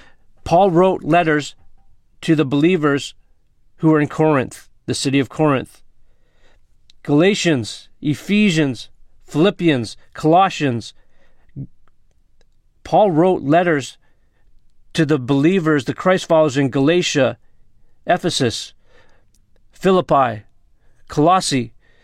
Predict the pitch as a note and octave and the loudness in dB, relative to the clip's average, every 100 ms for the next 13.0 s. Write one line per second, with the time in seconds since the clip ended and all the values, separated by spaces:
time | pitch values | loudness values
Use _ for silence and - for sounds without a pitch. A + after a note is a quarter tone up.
0 | _ _ _ _ - _ - - _ _ | _ _ _ _ -20 _ -20 -20 _ _
1 | - - F3+ G3+ - - - - F3 D#3+ | -20 -6 -2 0 -2 -10 -18 -6 -4 0
2 | G3+ - F3 F#3+ F3 E3 D#3+ F3+ E3+ C#3+ | 0 0 0 0 0 2 2 4 2 2
3 | A#2+ - _ _ - - F#3 G3 F#3 F#3+ | -2 -16 _ _ -20 0 2 4 4 2
4 | E3 F3+ F3+ D#3+ - - _ _ _ _ | 2 2 2 0 -4 -14 _ _ _ _
5 | - _ _ - _ - E3 D#3+ F3+ F3 | -20 _ _ -20 _ -4 -2 0 0 0
6 | F3 E3 F#3 F3+ C3+ A2 - C#3 C3+ - | 2 2 2 2 0 -2 -2 -2 -2 -2
7 | F3 - E3 D#3 - - C#3+ - D3+ - | -4 -2 0 0 -4 -6 -8 -6 -6 -2
8 | F#3 - D#3 D3+ D3+ C3 C#3 D#3 - D3 | -2 0 2 2 2 0 -2 -2 -2 0
9 | C#3+ D#3+ - B2 A2 _ _ _ - _ | 0 0 -2 -6 -6 _ _ _ -20 _
10 | _ - F#3+ G#3 E3 D#3 B2+ D#3+ F#3 F#3 | _ -4 0 0 2 0 0 0 2 2
11 | E3+ F#3 F#3 - E3 D3+ F#3 D#3 E3+ D3+ | 2 0 0 -2 -2 -2 -4 -2 0 0
12 | - - - E3 D3 F#3+ D#3 C#3+ B2 | -4 -16 -6 -2 0 -2 0 -2 -4